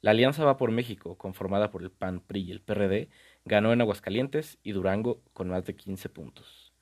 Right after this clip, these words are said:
Los niveles de participación fueron mixtos en esta elección. El mayor lo alcanzó Tamaulipas, con cincuenta y tres por ciento,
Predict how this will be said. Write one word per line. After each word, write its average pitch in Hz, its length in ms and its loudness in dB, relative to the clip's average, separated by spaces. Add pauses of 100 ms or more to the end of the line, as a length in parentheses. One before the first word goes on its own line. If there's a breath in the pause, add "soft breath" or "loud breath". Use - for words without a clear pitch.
(520 soft breath)
Los 110 140 2
niveles 139 260 6
de 160 80 2
participación 123 720 -2
fueron 104 320 0
mixtos 110 400 -4
en 90 80 -8
esta 90 160 -12
elección. 95 480 -6 (460 soft breath)
El 104 180 2
mayor 110 300 8
lo 131 80 6
alcanzó 92 420 -4
Tamaulipas, 95 680 -4
con 95 180 -14
cincuenta 92 440 -8
y 95 60 -4
tres 98 240 -6
por 98 160 -8
ciento, 101 400 -4